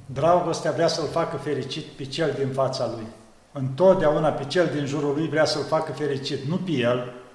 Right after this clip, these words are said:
Și cumva se revarsă fericirea celuilalt asupra lui.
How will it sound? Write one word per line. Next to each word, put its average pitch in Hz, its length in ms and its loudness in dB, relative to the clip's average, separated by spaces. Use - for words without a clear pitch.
Și - 140 -16
cumva 151 280 2
se 185 240 2
revarsă 160 440 4
fericirea 147 600 -2
celuilalt 147 580 0
asupra 135 520 -2
lui. 120 200 -4